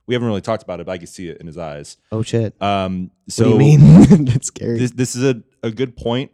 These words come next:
Speaker 1: for us to, you know, be honest with our viewers. Uh, Stefan and I have joined the Proud Boys. Uh,
Speaker 2: No!
Speaker 1: we
Speaker 2: Absolutely the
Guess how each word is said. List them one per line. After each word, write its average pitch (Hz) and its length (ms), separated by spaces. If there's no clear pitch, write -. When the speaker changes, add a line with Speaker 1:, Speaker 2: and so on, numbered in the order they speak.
Speaker 1:
for 110 160
us 110 220
to, 107 360
you 113 100
know, 113 100
be 123 120
honest 139 280
with 107 100
our 107 140
viewers. 98 560
Uh, 98 160
Stefan 117 300
and 123 100
I 123 180
have 117 280
joined 110 220
the 123 40
Proud 95 280
Boys. 110 600
Uh, 98 240
Speaker 2:
No! 220 680
Speaker 1:
we - 120
Speaker 2:
Absolutely 330 800
the 220 60